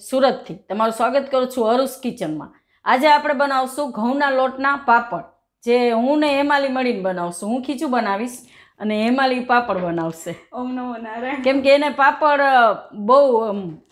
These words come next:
Speaker 1: શોખ છે પાપડનો એમ. એને બહુ ગમે પાપડ વણવા એમ. તો હેમાલી વણશે ને હું ખીચું બનાવી દઈશ.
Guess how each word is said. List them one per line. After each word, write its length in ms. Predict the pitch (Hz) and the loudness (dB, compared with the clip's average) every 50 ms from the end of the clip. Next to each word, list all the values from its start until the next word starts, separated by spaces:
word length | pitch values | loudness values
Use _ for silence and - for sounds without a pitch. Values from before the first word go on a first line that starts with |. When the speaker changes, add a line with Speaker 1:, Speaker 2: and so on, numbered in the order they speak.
| - - | -6 -2
Speaker 1:
શોખ 260 | 262 240 226 226 - | 0 0 0 -2 -4
છે 140 | - 226 190 | -6 -8 -4
પાપડનો 580 | - 196 196 202 196 196 185 175 175 170 170 | 0 0 0 2 2 0 -2 -2 -2 -4 -2
એમ. 180 | 180 190 185 - - - | -2 -2 -4 -4 -6 -6
એને 160 | 190 214 233 | -4 -2 0
બહુ 260 | 233 233 269 277 269 220 | 4 6 6 6 6 4
ગમે 200 | 220 196 185 175 | 0 -6 -6 -8
પાપડ 360 | - 190 185 190 - 190 180 | -6 -6 -6 -6 -6 -8 -8
વણવા 340 | 180 185 185 180 170 170 175 | -8 -8 -8 -8 -8 -10 -10
એમ. 140 | 185 185 175 - _ _ _ _ _ _ _ _ _ - | -10 -12 -12 -14 _ _ _ _ _ _ _ _ _ -10
તો 60 | 196 | -6
હેમાલી 340 | 196 208 233 247 240 233 226 | -4 -2 0 0 0 0 0
વણશે 420 | 226 254 262 269 269 - 262 226 | -2 -2 -2 -4 -4 -4 -2 -2
ને 100 | 202 185 | -2 -2
હું 140 | 190 202 233 | -4 -4 -6
ખીચું 340 | 233 - 247 - - 208 185 | -6 -6 -8 -6 -6 -6 -4
બનાવી 260 | 170 165 165 156 151 | -4 -4 -4 -4 -6
દઈશ. 400 | 139 127 156 151 - - - - | -8 -10 -12 -12 -14 -18 -20 -20